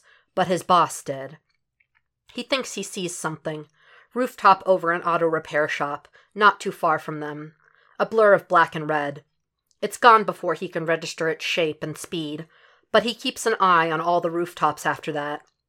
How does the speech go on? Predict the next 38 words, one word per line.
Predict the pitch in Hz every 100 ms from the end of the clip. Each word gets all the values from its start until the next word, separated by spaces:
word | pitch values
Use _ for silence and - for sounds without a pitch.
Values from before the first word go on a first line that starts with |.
| _ _ _ -
It | 226
doesn't | 254 240 208
show | - 180
up | 180
again, | 170 165 160 147 165 _ _ _
but | 208 -
Frank | 254 233 -
files | 208 180 170
it | 175
away | 165 160 156
as | 151
something | - 170 - 160
to | -
consider | - 165 - 165 156
afterwards. | 156 151 - 139 143 143 147 - - - _ _ _ _ _ _ _ _ -
Murdoch's | 190 226 247 -
building | - 190 180 165
is | 151
an | 175
old | 170 170 147
brick | 170 165
walk-up. | 156 151 - 151 147 _ _ _ _ _
Not | 214 233
as | 240
much | 220 208 190
of |
a | 160
shithole | - 196 - 156 151
as | 151
Frank's | - 190 175
safe | - - 170
houses | - 147 - 139
in | 147
Manhattan, | 147 151 175 165 147 147 _ _ _ _
but | 220
a |
shithole | 214 - - - 170
nonetheless. | 156 156 156 156 147 139 - -